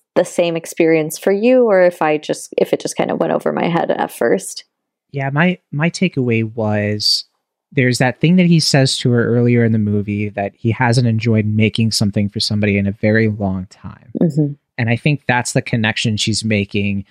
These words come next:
Speaker 2: She sees him smiling in that photo, making hamburgers.
Speaker 1: Yeah.
Speaker 2: And I think it clicks for her that the way to get this guy to sort of put something on the menu that will satisfy him is if he gets to make one last dish that makes somebody happy.
Speaker 1: Yeah.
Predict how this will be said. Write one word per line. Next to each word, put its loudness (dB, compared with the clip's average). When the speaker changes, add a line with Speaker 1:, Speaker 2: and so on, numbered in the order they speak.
Speaker 2:
She -2
sees 0
him 0
smiling 0
in 0
that -6
photo, 0
making -6
hamburgers. -2
Speaker 1:
Yeah. 2
Speaker 2:
And 0
I -2
think -2
it -6
clicks -2
for -6
her -14
that 0
the -4
way 0
to -2
get -4
this -2
guy 0
to -4
sort -2
of -4
put 0
something 0
on -2
the 0
menu 2
that -4
will -12
satisfy -2
him 0
is -2
if -2
he -6
gets -2
to -10
make 0
one 0
last -2
dish -2
that -8
makes -4
somebody -4
happy. 0
Speaker 1:
Yeah. 0